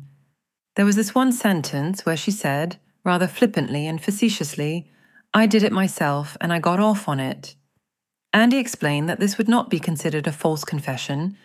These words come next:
because the interrogator listens and pays attention to voice and intonation.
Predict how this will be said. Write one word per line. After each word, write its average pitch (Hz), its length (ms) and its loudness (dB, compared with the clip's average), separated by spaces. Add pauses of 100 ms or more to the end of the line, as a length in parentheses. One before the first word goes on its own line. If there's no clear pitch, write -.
(160)
because 208 280 2
the 220 100 2
interrogator 208 680 0
listens 151 520 -6
and 165 180 -6
pays 156 200 -4
attention 147 680 -6 (360)
to 233 100 0
voice 165 560 -2 (100)
and 185 200 -2
intonation. 151 960 -4